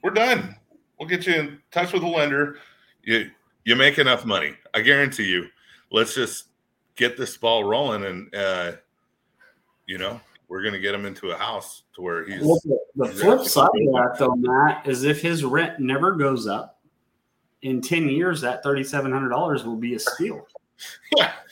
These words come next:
Speaker 1: Yeah. And how much is, at that point, you know, uh, in ten years, I mean,
Speaker 2: Yeah.
Speaker 1: plus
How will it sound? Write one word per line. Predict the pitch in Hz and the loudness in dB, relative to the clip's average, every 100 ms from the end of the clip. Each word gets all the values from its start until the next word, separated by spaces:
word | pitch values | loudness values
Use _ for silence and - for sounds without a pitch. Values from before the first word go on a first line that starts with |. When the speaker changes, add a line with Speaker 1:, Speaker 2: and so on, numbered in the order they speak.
| - - - | -20 -8 0
Speaker 1:
Yeah. | 247 - | 2 2
And | - 143 | 0 4
how | 165 202 | 4 4
much | 180 175 156 | 2 -2 -6
is, | 131 131 - _ _ - | -10 -12 -16 _ _ -2
at | 139 | 2
that | 151 165 - | 4 2 0
point, | 165 131 - _ _ _ _ _ _ _ _ | -2 -4 -8 _ _ _ _ _ _ _ _
you | 139 117 | -4 -2
know, | 104 107 _ _ _ _ _ _ _ _ _ - | -2 -6 _ _ _ _ _ _ _ _ _ -6
uh, | 143 135 101 | -4 -2 -4
in | 95 | -8
ten | - 139 123 | -6 -6 -4
years, | 151 131 117 - | -4 -4 -8 -16
I | 113 | -16
mean, | 113 104 _ | -16 -18 _
Speaker 2:
Yeah. | 110 110 131 - 135 | -8 -8 -8 -12 -12
Speaker 1:
plus | - | -12